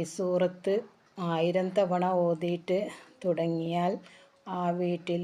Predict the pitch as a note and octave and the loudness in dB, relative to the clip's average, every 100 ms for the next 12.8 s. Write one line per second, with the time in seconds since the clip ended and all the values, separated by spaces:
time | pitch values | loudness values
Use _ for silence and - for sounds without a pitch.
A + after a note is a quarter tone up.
0 | G3 - E3+ E3+ F3 - D#3+ D#3+ E3+ F#3 | -4 -4 -4 -4 -8 -8 -2 0 -2 -6
1 | - F3 E3 E3 - E3+ - F#3+ - _ | -8 -6 -6 -6 -10 -10 -6 -6 -8 _
2 | _ _ F#3+ E3 E3 - - F3 E3+ - | _ _ -6 -2 -2 -6 -6 -6 -6 -10
3 | _ - G3+ - F#3+ E3 D#3 - E3 E3 | _ -2 -2 -2 -6 -6 -8 -6 -4 -2
4 | D#3+ D#3+ D#3+ E3+ - - - F3 E3+ E3+ | -2 -4 -4 -8 -12 -20 -8 -2 0 2
5 | G#3+ A3+ G3 F3+ F#3 F#3 F3 D#3+ F3 F3+ | 4 4 4 4 2 2 0 2 0 -2
6 | F#3 E3 D#3+ E3 D#3+ D#3+ F3 G3+ - - | 0 -2 -2 -4 -4 -2 -4 -6 -12 -20
7 | - - _ F3 E3+ F#3 - - F3+ E3+ | -20 -20 _ -2 0 -2 -6 -6 -4 -4
8 | - F3 E3+ E3+ E3 - F#3+ C4 - _ | -4 -4 0 -2 -4 -2 -2 -2 -10 _
9 | _ _ _ _ _ _ _ F#3+ E3+ E3 | _ _ _ _ _ _ _ -6 -2 0
10 | E3 F3+ F3 E3+ A3+ D4 - - - G3 | -2 -2 -2 2 2 2 0 -16 -6 -4
11 | E3 E3 E3 E3 D#3+ F3+ - - - - | -2 -2 0 -2 -4 -10 -14 -20 -20 -10
12 | E3 D#3+ F3 F3 E3+ D#3+ - F#3+ | -10 -6 -4 -2 -2 -4 -2 0